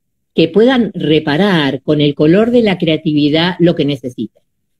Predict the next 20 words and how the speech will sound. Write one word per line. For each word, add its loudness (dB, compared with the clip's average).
Si 2
necesitan 2
mejorar 2
la, 0
la, 0
la 0
comunicación, -2
va 0
con 0
el -2
turquesa. -6
Si 2
necesitan 0
manejar 0
la 0
confianza, 0
va 0
con -2
el 2
rojo. -2